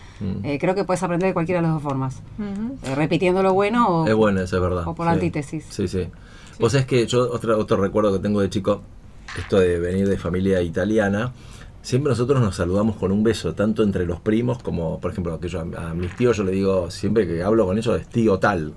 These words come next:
Speaker 1: o sea, el tío, no sé, con el nombre, ¿entendés? Bueno.
Speaker 2: Sí, tal cual.
Speaker 1: Y me acuerdo cuando venían mis amigos a casa, que yo era muy chico,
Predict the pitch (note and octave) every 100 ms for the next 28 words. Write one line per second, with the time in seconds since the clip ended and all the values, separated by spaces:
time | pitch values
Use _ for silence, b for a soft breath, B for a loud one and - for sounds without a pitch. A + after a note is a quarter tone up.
0 | - - E2 D#2+ D#2+ G2 F#2+ F#2 E2+ F2
1 | D#2+ D#2+ F2 E2+ F#2 G#2+ A#2 A#2 G2+ F2
2 | E2+ G#2 F2+ D#2+ E3+ C3+ C#3 D3 C3+ C3
3 | C3+ C3+ C3 C#3 G3+ D3+ B2+ A#2+ D#3+ F#3
4 | C#3+ D3 D3 C3 A#2 A#2 A#2 A2+ F2 F#2+
5 | G2 E2+ F2 G#2+ A2 A2 F2+ F#2 A#2+